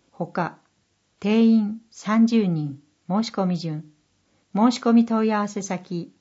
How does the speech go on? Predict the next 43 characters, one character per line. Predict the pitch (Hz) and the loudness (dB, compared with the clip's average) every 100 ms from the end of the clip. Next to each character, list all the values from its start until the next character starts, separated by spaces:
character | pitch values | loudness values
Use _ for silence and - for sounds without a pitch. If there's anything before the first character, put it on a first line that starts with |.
| _ _ - | _ _ -4
土 | 190 214 | 0 4
曜、 | 247 233 185 | 4 2 0
日 | 165 165 214 | -4 -6 -2
曜 | 220 190 | 0 0
日、 | 160 139 - | -2 -8 -12
祝 | - - 233 | -14 -2 2
日 | 226 233 233 | 2 2 2
を | 220 | 2
除 | 202 196 190 196 | 0 -2 -4 -4
く | 156 151 - | -8 -8 -4
十 | 208 240 | 0 0
月 | 240 233 220 | 0 -2 2
二 | 220 | 2
十 | 220 185 160 | 2 0 -2
六 | 160 185 | -4 -4
日 | 175 160 - | -4 -6 -8
金 | 202 220 | 0 4
曜 | 226 220 | 6 6
ま | 170 151 | 0 -4
で | 143 | -6
に、 | 143 139 _ _ _ - | -8 -10 _ _ _ -6
岩 | 196 233 | 0 4
見 | 247 | 4
沢 | 233 233 | 4 0
市 | 226 175 156 | -2 -8 -8
体 | 180 220 | -8 -6
育 | 226 226 | -6 -6
協 | 214 196 | -4 -4
会、 | 190 160 147 - _ _ | -4 -8 -10 -14 _ _
総 | - - 226 | -10 -2 -2
合 | 226 220 | 0 0
公 | 214 208 190 | 0 -2 -2
園 | 151 143 143 | -2 -6 -6
四 | 180 156 - _ _ | -6 -6 -12 _ _
へ。 | 165 156 - _ _ _ _ _ - | -8 -8 -10 _ _ _ _ _ -4
電 | 196 226 226 | 2 4 4
話 | 208 196 - 185 | 2 -4 -8 -2
二 | 196 233 | 2 2
三 | - 208 160 151 - _ | 0 -6 -6 -10 -18 _
八 | 180 - 254 | -10 -2 -2
六 | 240 185 | -2 -4
一 | 147 - 151 | -6 -6 -8
一。 | 143 - 139 | -8 -12 -14